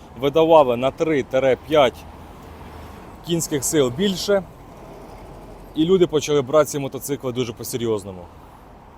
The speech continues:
Так само можна сказати і про Індію, що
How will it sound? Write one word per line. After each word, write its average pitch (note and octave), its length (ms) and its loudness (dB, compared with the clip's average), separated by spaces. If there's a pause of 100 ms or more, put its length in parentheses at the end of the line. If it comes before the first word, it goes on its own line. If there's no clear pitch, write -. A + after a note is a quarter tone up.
(840)
Так C#3 140 -4
само G3 260 0
можна D#3 280 -2
сказати D3+ 540 -2
і C#3 60 -6
про D3+ 180 -2
Індію, A2 440 -4
що A#2+ 320 0